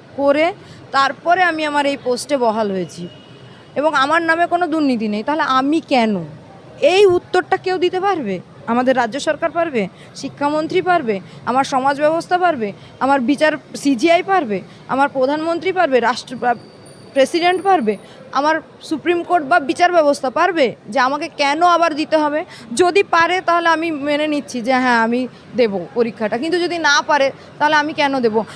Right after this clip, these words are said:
আজকে আমি যে পোস্টে আছি সেই পোস্টেই যে আমি ফিরবো বা আমার সহযাত্রী যারা আছে তাদের কেউ ফিরবে, ফিরবে বা ফিরতে পারবে, তার কোনো গ্যারান্টি আছে? কোনো গ্যারান্টি নেই। অনেকেই আজকে দশ বছর আগে আমি যে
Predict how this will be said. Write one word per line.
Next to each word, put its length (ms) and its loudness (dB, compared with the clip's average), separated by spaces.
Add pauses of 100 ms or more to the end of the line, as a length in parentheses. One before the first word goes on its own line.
(120)
আজকে 340 0
আমি 180 4
যে 160 2
পোস্টে 460 0
আছি 440 0 (600)
সেই 260 2
পোস্টেই 500 0
যে 80 2
আমি 220 0
ফিরবো 440 2
বা 140 2
আমার 400 0
সহযাত্রী 680 0
যারা 280 4
আছে 340 2 (320)
তাদের 380 0
কেউ 260 4
ফিরবে, 440 2 (180)
ফিরবে 460 2 (300)
বা 100 0
ফিরতে 320 0
পারবে, 520 2 (300)
তার 240 2
কোনো 400 2
গ্যারান্টি 420 2
আছে? 280 2
কোনো 280 0
গ্যারান্টি 460 2
নেই। 200 -2 (1000)
অনেকেই 500 2
আজকে 400 -2
দশ 260 2
বছর 260 0
আগে 200 2
আমি 200 4
যে 240 2